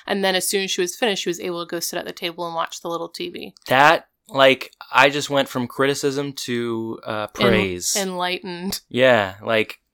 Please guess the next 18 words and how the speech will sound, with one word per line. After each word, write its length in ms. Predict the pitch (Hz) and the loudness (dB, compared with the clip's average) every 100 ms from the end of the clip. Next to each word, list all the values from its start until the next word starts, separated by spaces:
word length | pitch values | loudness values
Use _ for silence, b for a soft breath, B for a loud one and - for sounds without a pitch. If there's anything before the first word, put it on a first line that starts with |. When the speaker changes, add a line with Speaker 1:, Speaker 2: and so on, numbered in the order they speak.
| _ | _
Speaker 2:
good 160 | 131 147 | 0 4
job, 320 | 113 110 92 | 8 8 6
writers. 540 | 92 92 90 90 - - b b b b | 2 2 -2 -6 -12 -18 b b b b
Anyway, 460 | 123 123 95 82 - _ _ _ _ _ _ - | 0 2 4 0 -2 _ _ _ _ _ _ 0
they're 240 | 123 123 | 4 6
watching 380 | 120 120 - 120 | 10 8 8 0
a 20 | |
soap 300 | - 110 98 | 0 0 2
opera. 480 | 90 - - - - _ | 0 -2 -6 -8 -16 _
Speaker 1:
And 140 | 202 202 | -2 2
Eric 280 | 202 208 - | 2 0 -2
comes 300 | 202 196 190 | -6 -4 -2
in, 280 | 170 170 175 | -2 -4 -8
and 140 | 185 | -8
he 200 | 190 185 175 - | -8 -8 -10 0
basically 540 | 196 214 - 202 196 | 2 2 -4 -6 -4
is 180 | 185 175 | -4 -2
like, 440 | 185 180 175 - | 0 2 0 -4